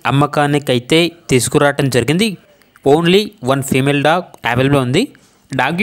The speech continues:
యొక్క ఏజ్ అనేది six months. అంతేకాకుండా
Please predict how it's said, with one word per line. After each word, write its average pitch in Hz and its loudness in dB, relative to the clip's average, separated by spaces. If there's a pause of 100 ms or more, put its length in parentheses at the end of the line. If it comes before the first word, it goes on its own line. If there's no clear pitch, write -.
యొక్క - -4 (460)
ఏజ్ 160 2
అనేది 165 0 (500)
six - -4
months. 113 -6 (380)
అంతేకాకుండా 175 0